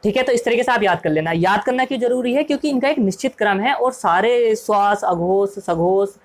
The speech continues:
विवार, संवार, अल्प्राण, महाप्राण, उच्चारण स्थन, सारे के सारे इससे निकलने हैं, तो इसलिए याद करने जरूरी है। अच्छा, एक निश्चित क्रम में रखे हुए हैं, मैंने क्या बताया था वर्णमाला की परिभाषा से ही, वर्ण एक निश्चित क्रम में रखे होते हैं,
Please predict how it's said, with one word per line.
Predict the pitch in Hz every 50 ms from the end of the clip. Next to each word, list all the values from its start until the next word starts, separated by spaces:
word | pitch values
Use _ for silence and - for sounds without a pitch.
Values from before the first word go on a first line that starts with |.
| _ _ -
विवार, | 165 180 185 190 190 190 190 190 196
संवार, | 190 196 196 190 190 190 185 185 190 190 190
अल्प्राण, | 185 185 190 196 190 196 196 190 190 190 190
महाप्राण, | 190 185 180 185 190 185 - 185 185 190 190 190 185 185 - _ _ _ _ _ -
उच्चारण | 226 - - - 226 196 196 208 208
स्थन, | 196 202 - 208 196 196 196 - -
सारे | - 226 208 214 214 220
के | 240 233
सारे | - 208 185 202 226
इससे | 214 220 - - 214 202
निकलने | 185 165 160 147 143 139 135
हैं, | 131 131 135 - _ _ _ _ _ _ _ _ _ _ _ _ -
तो | 466
इसलिए | 480 202 - 214 247 269
याद | 262 254 226 214 214
करने | - 220 214 196
जरूरी | 185 160 147 143 139 139 139
है। | 135 135 - _ -
अच्छा, | 190 175 - 240
एक | 247
निश्चित | 233 220 208 - 254 -
क्रम | 247 233 233
में | 240 233
रखे | 226 233 240
हुए | 233 233 233
हैं, | 240 233 _ - 190
मैंने | 185 190
क्या | 196 220
बताया | 220 214 226 220
था | 240 220
वर्णमाला | 220 220 220 226 220 226
की | 233 233
परिभाषा | 233 220 214 220 220 226
से | 220 226
ही, | 226
वर्ण | 190 185 185 190
एक | 202 208
निश्चित | 214 220 - - -
क्रम | - 247 233
में | 233 233
रखे | 226 - 240
होते | 214 208 208 220
हैं, | 214 208